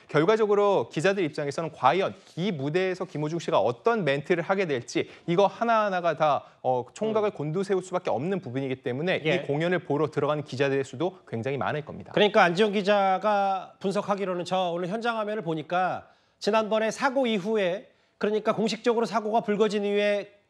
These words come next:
Speaker 2: 강행했던 창원 콘서트에 비해서는 김호중 씨의 팬클럽의 상징색인 보라색 물결이 좀 줄어든 것도 팬클럽들도 좀 일단 자제를 하고 있는 거 아니냐.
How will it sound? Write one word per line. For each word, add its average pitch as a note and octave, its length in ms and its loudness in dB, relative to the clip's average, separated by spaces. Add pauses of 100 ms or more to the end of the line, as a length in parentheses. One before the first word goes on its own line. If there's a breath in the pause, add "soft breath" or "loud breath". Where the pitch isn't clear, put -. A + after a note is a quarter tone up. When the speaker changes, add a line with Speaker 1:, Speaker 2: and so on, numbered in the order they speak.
(640)
Speaker 2:
강행했던 G#3+ 640 2
창원 C4 300 2
콘서트에 G#3+ 460 0
비해서는 F3+ 640 0 (440 soft breath)
김호중 A3+ 360 2
씨의 B3 120 0
팬클럽의 A#3+ 680 0
상징색인 A3+ 920 0 (320 soft breath)
보라색 A3 400 2
물결이 A3 300 -2
좀 B3+ 100 0
줄어든 G#3 400 0
것도 E3 240 -4
팬클럽들도 A#3 560 -2
좀 A3+ 320 0 (220 loud breath)
일단 A#3 220 2
자제를 A3 480 0
하고 G#3+ 160 0
있는 G3+ 140 -2
거 G#3+ 80 0
아니냐. A#2+ 460 -6